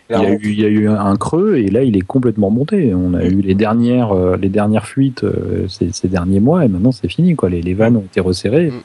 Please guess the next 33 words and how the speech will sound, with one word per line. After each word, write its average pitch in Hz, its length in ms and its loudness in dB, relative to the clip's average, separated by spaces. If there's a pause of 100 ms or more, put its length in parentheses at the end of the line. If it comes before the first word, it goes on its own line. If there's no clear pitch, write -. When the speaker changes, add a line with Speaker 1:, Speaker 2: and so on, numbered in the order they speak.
(420)
Speaker 2:
Tim 117 80 4
Cook 127 220 0
l'avait 110 180 2
dit 107 140 2
l'année 104 200 4
dernière, 165 380 2
hein, 147 140 -2
à 107 240 -2
la 101 100 -2
même 101 160 0
conférence, 101 540 -4
euh, 92 160 2
All 95 100 0
Speaker 3:
Mhm. 120 180 -12
Speaker 2:
Things 95 80 -10
Digital, 101 460 0
là 90 160 0
où 87 140 -4
je - 80 -16
sais - 120 -6
jamais 92 260 4
comment 90 180 -2
elle 90 40 0
s'appelle, 101 260 -6
Speaker 3:
Mhm. 107 60 -8
Speaker 2:
cette - 100 -10
conférence, 117 440 -6
là, - 140 -4
Speaker 3:
Mhm. 113 60 -4
Speaker 2:
avec, - 220 -6
euh, 90 140 -2
Speaker 3:
D 110 140 2
huit, 120 260 -2